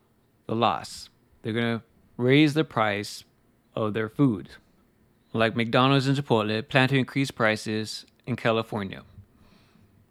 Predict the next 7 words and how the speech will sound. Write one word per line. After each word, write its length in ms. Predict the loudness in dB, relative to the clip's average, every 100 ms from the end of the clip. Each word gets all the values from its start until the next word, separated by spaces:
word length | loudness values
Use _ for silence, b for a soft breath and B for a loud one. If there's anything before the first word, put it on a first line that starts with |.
| _ _
The 120 | -4
fast 260 | 2 2 4
food 160 | 2
chains 480 | 2 0 0 -4 -6
McDonald's 580 | -6 0 0 2 0 -2
and 140 | -4 -4
Chipotle 600 | -2 0 -2 -2 -8